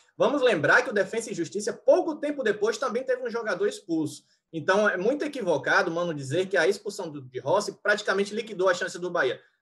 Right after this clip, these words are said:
Não vejo dessa forma. Acho que o Bahia já, já, já tava, já fazia um segundo tempo muito ruim, perdeu várias oportunidades no primeiro tempo e não pode direcionar toda a responsabilidade dessa eliminação no Rossi,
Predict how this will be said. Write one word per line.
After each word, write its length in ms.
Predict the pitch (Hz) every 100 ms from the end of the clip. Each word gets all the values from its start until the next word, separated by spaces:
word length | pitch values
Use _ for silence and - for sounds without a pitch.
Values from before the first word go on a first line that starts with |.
| -
Não 260 | 147 247 208
vejo 280 | 220 214
dessa 280 | 202 190 156
forma. 340 | 131 139 165 165
Acho 120 | -
que 60 |
o 40 | 156
Bahia 160 | 156
já, 120 | 156 160
já, 120 | 151
já 80 | 135
tava, 380 | - 190 214 208 _ _
já 100 | 180
fazia 220 | 180 175
um 40 | 233
segundo 340 | 220 202 196
tempo 180 | 196 185
muito 420 | 180 202 302 302
ruim, 400 | 170 135 175 196 _ _ -
perdeu 340 | 180 170 190
várias 320 | 170 262 262
oportunidades 720 | 233 208 180 180 165 151 160
no 140 | 151 147 - _
primeiro 300 | 151 143 131
tempo 260 | 127 151 180
e 40 |
não 140 | 226 254
pode 440 | 175 175 170 - _ _
direcionar 720 | 143 175 208 202 165 160 165 -
toda 240 | 190 208
a 20 |
responsabilidade 840 | 208 208 180 180 170 160 139 147 -
dessa 220 | 165 175
eliminação 520 | 185 170 160 - 143
no 100 | 156
Rossi, 360 | 165 117 -